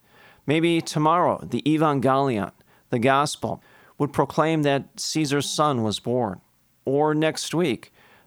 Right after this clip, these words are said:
the evangelion or the gospel would proclaim that Caesar is, uh,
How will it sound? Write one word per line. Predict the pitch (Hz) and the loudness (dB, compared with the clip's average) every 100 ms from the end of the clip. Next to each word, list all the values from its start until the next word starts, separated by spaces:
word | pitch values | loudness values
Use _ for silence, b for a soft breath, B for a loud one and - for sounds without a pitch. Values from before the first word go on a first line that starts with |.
| b | b
the | 127 131 - | -2 0 0
evangelion | 151 151 151 131 135 139 131 107 98 95 | 0 2 0 2 2 2 2 0 -2 -2
or | |
the | 101 | -2
gospel | 101 135 135 - 135 113 | 0 2 0 -2 -2 0
would | 117 | -2
proclaim | - 117 - 151 120 - b b b | -4 -6 -2 -2 -2 -6 b b b
that | 131 - | -8 -6
Caesar | - 160 147 165 | -2 -2 0 0
is, | 156 131 113 | 0 -2 -4
uh, | - | -8